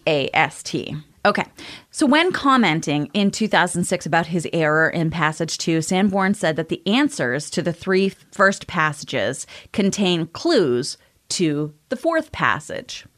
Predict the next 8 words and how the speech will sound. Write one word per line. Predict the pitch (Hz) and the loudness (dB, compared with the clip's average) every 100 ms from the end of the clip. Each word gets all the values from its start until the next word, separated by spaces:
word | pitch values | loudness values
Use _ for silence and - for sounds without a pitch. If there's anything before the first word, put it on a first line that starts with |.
| _ _ - | _ _ -2
Okay, | 196 190 151 | 0 2 0
so | 180 190 | 0 0
we've | 170 170 165 | 2 0 2
got | 170 160 - - - - _ 156 | 4 4 2 -4 -20 -20 _ 0
the, | 175 165 160 | 4 4 2
the | 160 165 | 0 -4
Tutankhamun | - 254 185 - 175 185 156 151 | 0 -2 0 0 2 4 2 0
thing, | - 143 143 165 | -2 0 0 -2